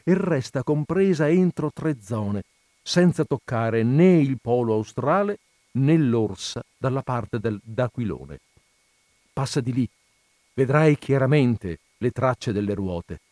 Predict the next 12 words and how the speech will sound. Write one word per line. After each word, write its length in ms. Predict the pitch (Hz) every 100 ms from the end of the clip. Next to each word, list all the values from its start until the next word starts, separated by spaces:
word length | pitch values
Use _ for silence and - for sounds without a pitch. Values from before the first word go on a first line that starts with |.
| _ _ _ _ _ _ _ _ _ -
E 100 | 120
perché 320 | 135 120 139
il 320 | 143 135 131
cielo 440 | - 131 139 127 120
e 40 |
la 100 | 110
terra 500 | 120 127 117 117 113
ricevono 560 | 107 92 123 127 110 101
pari 580 | 113 117 120 117 101
e 100 | 98 87
giusto 400 | 107 113 - 101
calore, 680 | 104 110 110 90 87 92